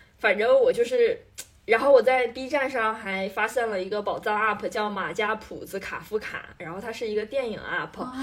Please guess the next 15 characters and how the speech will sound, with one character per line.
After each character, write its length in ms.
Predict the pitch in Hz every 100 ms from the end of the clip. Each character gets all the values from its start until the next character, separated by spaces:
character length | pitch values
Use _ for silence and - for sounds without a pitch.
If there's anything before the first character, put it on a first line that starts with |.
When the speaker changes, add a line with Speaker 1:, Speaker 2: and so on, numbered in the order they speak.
| 277 294
Speaker 1:
然 140 | 302
后 60 | 311
它 120 | 302
就 140 | 302
会 100 | 294
发 220 | 254 254 247
很 240 | 262 180
多 580 | 185 196 196 202 196 - _ _ -
就 120 | 208
是 140 | 196
很 260 | 208 190 233
老 240 | 226 180
的 120 | -
电 360 | 165 202 196 190
影。 140 | 175